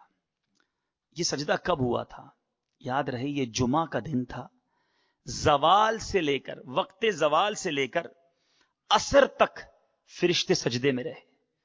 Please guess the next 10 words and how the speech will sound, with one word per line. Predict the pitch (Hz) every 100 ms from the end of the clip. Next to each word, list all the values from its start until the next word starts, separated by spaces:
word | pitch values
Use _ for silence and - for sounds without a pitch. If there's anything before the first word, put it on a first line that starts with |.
| _ -
اتنا | 208 226 226
طویل | - 156 180 214
یہ | 185
سجدہ | 170 139 123 131 -
تھا۔ | - - - _ _ _ _ _ _ _ _ _
مگر | 120 147 170 165 -
ابلیس | 160 135 135 160 226 170 - - - _ _ _ -
نے | 131 -
انکار | 127 117 - 117 113
کیا | 113 - - -